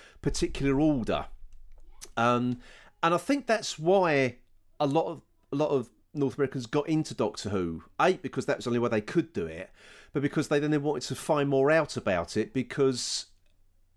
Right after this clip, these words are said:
as I say, they'd only see one Hartnell story for, for months on end, and then they might show another one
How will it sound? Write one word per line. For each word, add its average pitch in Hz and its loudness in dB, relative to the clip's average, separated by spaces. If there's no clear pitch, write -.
as 139 -2
I - -6
say, 139 2
they'd 127 2
only 131 2
see 120 0
one 123 0
Hartnell 139 0
story 98 0
for, 107 -2
for 107 -2
months 117 0
on 113 0
end, 92 0
and 110 2
then 107 2
they 110 0
might 113 0
show 113 0
another 110 2
one 107 -2